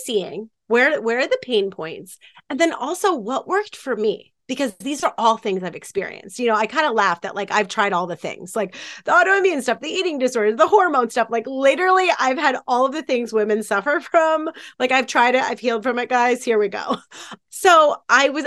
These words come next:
I took a step back and I was like, "What am I most excited about? What changed my life and my body the most? What if I put all of that together?" So I sat down and I put everything I knew about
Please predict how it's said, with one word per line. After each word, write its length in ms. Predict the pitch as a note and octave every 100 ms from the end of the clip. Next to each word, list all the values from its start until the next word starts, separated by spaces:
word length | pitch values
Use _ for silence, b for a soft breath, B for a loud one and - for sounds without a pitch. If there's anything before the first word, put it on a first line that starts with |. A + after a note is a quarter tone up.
| -
I 120 | B3
took 200 | B3 F4+
a 80 | A#4
step 200 | G#4+ G#4
back 200 | G#3+ A3
and 80 |
I 60 | A3+
was 140 | A3
like, 100 | A3+ G3
"What 480 | G#3 F#3+ G#3+ C#4+ -
am 160 | E4 F4
I 200 | G4 G4
most 480 | C4+ F3 F#3 G3+ -
excited 540 | F3+ - E3+ D#3+ E3+
about? 280 | E3+ D#3 -
What 280 | G#3+ C#4+ F#4
changed 500 | - D#4+ C#4 B3 -
my 240 | G3+ A3
life 340 | A#3 G#3+ G#3 - -
and 120 | F#3+
my 200 | E3+ F3
body 340 | E3+ E3 F3+
the 80 | F#3
most? 340 | F#3 - F#3 G#3+
What 280 | G3 A#3
if 120 | D#4 F4
I 120 | F4
put 340 | - C#4+ - -
all 180 | F#3 G3
of 140 | F#3
that 180 | D3+ -
together?" 460 | - - - - - B B
So 580 | B - F#4 C#4+ G#3 G#3 -
I 100 | A3
sat 300 | - A#4+ -
down 440 | G3+ E3 D#3+ F#3 B B -
and 80 | B3+
I 60 |
put 240 | B3+ C4 -
everything 540 | C4+ D4+ F4+ G4+ E4+ B3+
I 140 | A3+
knew 340 | G#3 F#3+ F3 -
about 540 | G#3+ F#3 F#3+ F3+ F3+